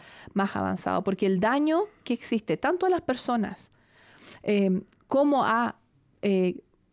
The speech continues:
conceptos tan importantes como los derechos humanos o la democracia es, es real, muy real,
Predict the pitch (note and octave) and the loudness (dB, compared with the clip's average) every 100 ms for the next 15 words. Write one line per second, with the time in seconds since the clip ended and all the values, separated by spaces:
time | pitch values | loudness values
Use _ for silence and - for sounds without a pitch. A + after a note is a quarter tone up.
0 | - - G#3 G#3+ G#3+ - A3 A3 A3 G#3 | -20 -4 -2 -2 -4 -2 -2 0 0 -2
1 | G#3+ A3 G#3 G#3+ F#3+ G3+ - G#3+ G3+ G#3 | -2 -2 0 2 2 0 -2 -4 -2 -2
2 | G3+ G3+ G3+ F#3+ F#3+ F#3 F#3 G3 A3 - | 0 0 0 0 0 0 -2 -2 -4 -4
3 | B3 - G#3 G3+ - - G3 F#3+ F#3 G3+ | -6 -2 -2 -2 -6 -4 -2 0 0 0
4 | A#3+ - - - B3 D4+ B3+ G#3+ A3 | -4 -10 -20 -6 -2 0 2 2 2